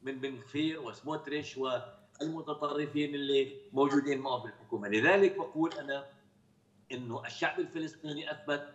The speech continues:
وعلى مدار المية وستة وثمانين يوم دخلنا بالشهر السابع،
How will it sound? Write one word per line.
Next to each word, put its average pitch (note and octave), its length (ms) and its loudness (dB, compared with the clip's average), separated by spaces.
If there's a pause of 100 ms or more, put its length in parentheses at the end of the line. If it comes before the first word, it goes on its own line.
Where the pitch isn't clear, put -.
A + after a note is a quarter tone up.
(200)
وعلى C#3+ 360 -2
مدار D#3 580 0 (260)
المية D3+ 280 6
وستة D#3+ 340 -2
وثمانين D3 440 -2
يوم D3 180 0
دخلنا C#3+ 340 0
بالشهر C#3 360 0
السابع، C#3 520 2